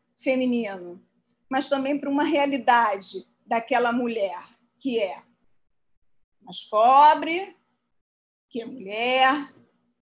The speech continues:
que às vezes é, é negra,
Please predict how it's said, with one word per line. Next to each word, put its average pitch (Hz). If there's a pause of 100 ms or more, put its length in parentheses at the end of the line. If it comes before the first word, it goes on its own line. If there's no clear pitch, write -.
(120)
que 214
às 214
vezes 220
é, 202 (880)
é 233
negra, 277